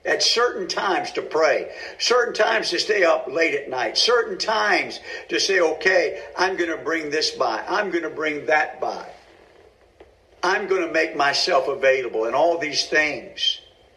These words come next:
will be accredited to you, even though we will receive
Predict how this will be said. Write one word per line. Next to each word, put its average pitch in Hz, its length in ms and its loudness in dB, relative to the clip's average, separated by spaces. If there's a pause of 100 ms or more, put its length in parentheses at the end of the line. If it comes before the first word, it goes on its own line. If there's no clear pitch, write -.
(1080)
will 117 100 -2
be 120 140 0
accredited 107 720 -2 (640)
to 120 100 -2
you, 110 400 -8 (440)
even 107 340 -4
though 104 180 4
we 110 380 -4
will 95 220 -4
receive 95 680 -4